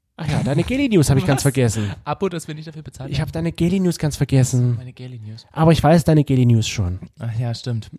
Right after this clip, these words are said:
Speaker 2: weil ich die schon gesagt habe.
Speaker 1: Genau, Argentinien möchte nämlich jetzt eine, äh, Quote einführen,
Speaker 2: Ja.
Speaker 1: dass, ähm,
Speaker 2: Du bist
Speaker 1: in
Speaker 2: der Geli News.
Speaker 1: ihren öffentlichen Gebäuden, also in Ämtern sozusagen,
Speaker 2: Ja.
Speaker 1: ähm,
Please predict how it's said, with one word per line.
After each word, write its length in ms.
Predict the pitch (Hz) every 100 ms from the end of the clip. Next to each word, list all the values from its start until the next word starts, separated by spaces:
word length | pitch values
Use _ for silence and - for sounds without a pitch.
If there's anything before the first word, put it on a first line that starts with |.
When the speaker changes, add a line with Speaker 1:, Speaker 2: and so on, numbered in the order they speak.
| _
Speaker 2:
weil 160 | 117 117
ich 60 |
die 100 | -
schon 180 | - 120
gesagt 380 | 113 - 117 -
habe. 60 | -
Speaker 1:
Genau, 220 | 135 123
Argentinien 720 | 135 143 151 151 - 196 190
möchte 320 | 160 156 - 151
nämlich 420 | 147 147 139 -
jetzt 300 | 139 135 -
eine, 560 | 120 127 127 127 120 -
äh, 160 | 123
Quote 400 | - 156 196 143
einführen, 640 | 82 95 92 - 117 156 185
Speaker 2:
Ja. 80 | 110 - - -
Speaker 1:
dass, 720 | - 127 127 131 - - - -
ähm, 360 | 123 123 123 -
Speaker 2:
Du 100 | -
bist 120 | 135
Speaker 1:
in 60 | 165
Speaker 2:
der 40 | -
Geli 260 | 104 95
News. 60 | 98
Speaker 1:
ihren 640 | 151 156 147 139 139 135 -
öffentlichen 680 | 139 131 156 143 147 127 139
Gebäuden, 720 | 117 110 107 127 165 170 - - _
also 240 | 120 110 107
in 200 | 92 -
Ämtern 460 | 120 135 151 156
sozusagen, 760 | 139 147 - 143 139 143 147 156
Speaker 2:
Ja. 140 | 110 - - - - - - - _
Speaker 1:
ähm, 600 | 131 135 139 139 139 143